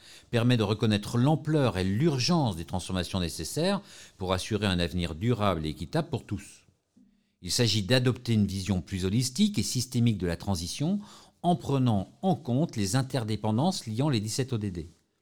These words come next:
En ce sens, la démarche du colloque vise à remettre en question certains postulats et pratiques éducatives traditionnelles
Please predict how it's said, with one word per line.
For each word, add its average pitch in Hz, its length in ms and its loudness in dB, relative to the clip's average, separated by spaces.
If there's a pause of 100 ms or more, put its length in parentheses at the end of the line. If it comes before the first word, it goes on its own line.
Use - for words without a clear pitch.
(460)
En 82 60 -14
ce 90 120 -2
sens, 165 400 2
la 90 340 2
démarche 110 460 2
du 95 100 -4
colloque 139 420 2
vise 120 220 0
à 101 60 4
remettre 107 340 0
en 87 40 -4
question 95 380 -4
certains - 340 -4
postulats 90 540 -2
et 80 60 -4
pratiques - 520 -6 (440)
éducatives 123 640 2
traditionnelles 98 840 -2